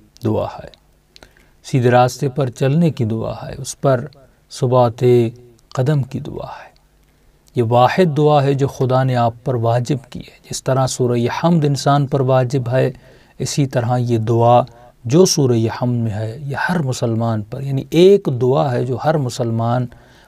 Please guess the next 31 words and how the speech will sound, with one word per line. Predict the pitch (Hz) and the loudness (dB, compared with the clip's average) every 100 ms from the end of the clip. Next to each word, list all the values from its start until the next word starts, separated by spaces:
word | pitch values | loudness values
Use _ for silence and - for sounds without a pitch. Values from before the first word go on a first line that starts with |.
| _ | _
पर | 120 117 | -2 0
वाजिब | 110 117 127 160 127 | 4 2 2 0 0
है | 131 | -2
कि | - 113 | -2 -6
वो | 117 | -4
ये | 113 | -4
दुआ | 110 110 104 | -4 -4 -4
करे, | - 113 117 | -4 -2 -2
उसकी | 113 - 123 | -2 -6 -8
ताकीद | - 110 104 - 151 180 131 | -4 -2 -2 0 2 2 2
है, | 127 127 - | 0 -2 -4
कसरत | 165 - 185 | -4 -2 -2
से | 151 147 | -2 -4
करे, | - 135 143 143 - - - 123 | -2 4 4 2 -4 -20 -6 -2
वो | |
यही | 117 107 135 | 0 2 0
दुआ | 117 113 110 | 2 4 4
है, | 113 117 113 - - - | 4 2 0 -8 -20 -8
इहदिनस | 175 131 117 113 113 | 0 0 2 0 -2
सिरातल | 117 107 107 110 117 - - _ _ 110 107 107 120 165 - | -2 0 4 4 2 -4 -20 _ _ 0 2 2 0 -4 -10
मुस्तकीम। | 143 - - 135 110 - _ _ _ _ _ _ _ _ _ _ _ _ _ _ _ _ _ _ _ - _ _ - | -10 -8 -4 -4 -4 -8 _ _ _ _ _ _ _ _ _ _ _ _ _ _ _ _ _ _ _ -20 _ _ -2
इंसान | 143 - 160 185 165 | 0 4 4 2 0
के | 175 | 0
लिए | 170 | 0
ज़रूरी | 147 147 165 180 | 0 0 2 2
है | 156 160 | 2 0
कि | 143 | -4
इंसान | 127 - 139 143 | -4 -2 -2 0
हिदायत | 123 123 123 113 110 | 0 0 0 -4 -6
याफ्ता | 107 - - | -10 -8 -8
हो, | - | -8